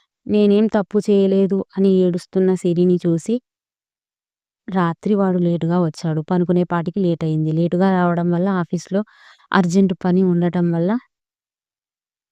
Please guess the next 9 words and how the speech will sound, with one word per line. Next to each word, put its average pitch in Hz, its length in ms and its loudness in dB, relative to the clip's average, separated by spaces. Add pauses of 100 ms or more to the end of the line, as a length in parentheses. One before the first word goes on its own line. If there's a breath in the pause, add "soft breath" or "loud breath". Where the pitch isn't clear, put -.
(540)
టిఫిన్ 208 280 4
చేయకుండా 190 460 2
వెళ్ళిపోయాడు. 160 760 -2 (640)
ఆ 185 80 2
విషయం 175 360 0
కూడా 170 240 -2
నాతో 185 320 0
చెప్పి 170 340 -4
వెళ్ళాడు. 151 420 -4